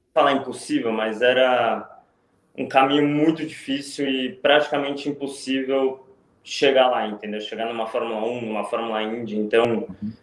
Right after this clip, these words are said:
Speaker 1: é, foi difícil, porque eu, todo piloto, né, acho que todo mundo pensa, sonha com uma Fórmula um, tá numa Fórmula Indy,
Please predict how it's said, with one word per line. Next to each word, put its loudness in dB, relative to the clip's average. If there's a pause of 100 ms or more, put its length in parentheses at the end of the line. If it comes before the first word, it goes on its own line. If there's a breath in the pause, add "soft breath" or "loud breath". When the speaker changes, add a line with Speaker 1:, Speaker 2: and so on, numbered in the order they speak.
(160)
Speaker 1:
é, 4 (1040)
foi 4
difícil, -8
porque -4
eu, 8 (640)
todo 2
piloto, 2
né, -2
acho -6
que -8
todo 2
mundo -2 (200)
pensa, 6
sonha 2
com -10
uma -2
Fórmula 0
um, 0
tá 2
numa 0
Fórmula -2
Indy, -2